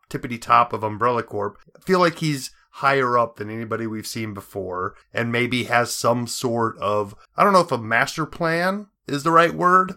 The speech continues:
but at least trying to get his arms around what's going on.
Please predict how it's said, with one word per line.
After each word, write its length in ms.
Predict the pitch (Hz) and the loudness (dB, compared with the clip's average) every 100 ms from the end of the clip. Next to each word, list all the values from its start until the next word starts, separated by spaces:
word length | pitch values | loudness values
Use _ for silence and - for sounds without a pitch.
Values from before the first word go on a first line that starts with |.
| - | 0
but 120 | 151 | 2
at 140 | 147 | 2
least 420 | 139 175 175 - - - | 0 0 0 -4 -10 -6
trying 220 | - 180 | 2 4
to 60 | 170 | 4
get 100 | 165 | 2
his 100 | 135 | 2
arms 400 | 123 131 131 113 | 4 4 4 2
around 380 | 101 104 104 | 0 0 0
what's 200 | 101 98 - | -4 -6 -4
going 360 | 110 101 98 | -2 -2 -4
on. 300 | 92 - 78 | -8 -12 -20